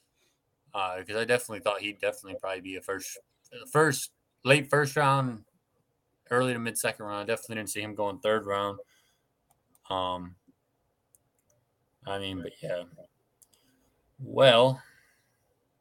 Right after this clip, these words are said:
we'll move on. Let's, uh, we'll look at, uh,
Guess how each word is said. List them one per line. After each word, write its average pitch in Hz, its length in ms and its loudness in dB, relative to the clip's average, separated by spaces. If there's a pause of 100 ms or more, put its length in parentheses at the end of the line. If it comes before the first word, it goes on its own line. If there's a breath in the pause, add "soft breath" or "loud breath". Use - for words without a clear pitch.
(1300)
we'll 139 100 0
move 151 220 2
on. 123 400 6 (1040)
Let's, 117 300 -10 (100)
uh, 107 320 6 (720)
we'll 123 160 -2
look 139 240 0
at, 131 240 6
uh, 120 280 4